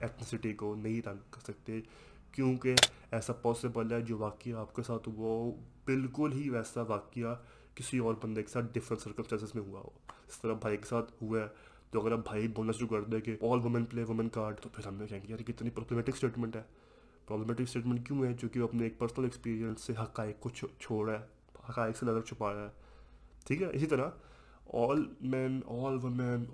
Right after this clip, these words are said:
all blacks, all whites, all shia, all sunni, ये all वॉल करना ही नहीं हमने। हमने एक बाइख्तियार ह्यूमन बीइंग्स हैं हम लोग, कॉन्शियस ह्यूमन बीइंग्स हैं, unlike any other creation। शेर, कुत्ता, बिल्ली, फरिश्ते,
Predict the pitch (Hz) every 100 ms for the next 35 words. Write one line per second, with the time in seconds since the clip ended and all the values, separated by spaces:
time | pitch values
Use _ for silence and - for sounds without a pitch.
0 | - 117 120 131 127 127 120 123 - 110
1 | 117 131 123 117 117 117 117 123 131 127
2 | 120 117 117 113 131 131 - 120 120 120
3 | 117 139 135 165 180 156 156 180 160 170
4 | 175 160 147 151 143 131 92 95 98 104
5 | 120 135 127 123 110 120 131 - 127 113
6 | 104 117 120 110 110 123 127 123 120 120
7 | - - - - - - - _ - 131
8 | 127 127 139 131 120 120 113 117 113 123
9 | - 120 123 127 - 113 127 131 120 117
10 | 131 135 - - 135 131 - 139 139 -
11 | - - 131 123 127 131 - 127 123 123
12 | 123 120 123 123 123 120 120 - - -
13 | - - 120 120 135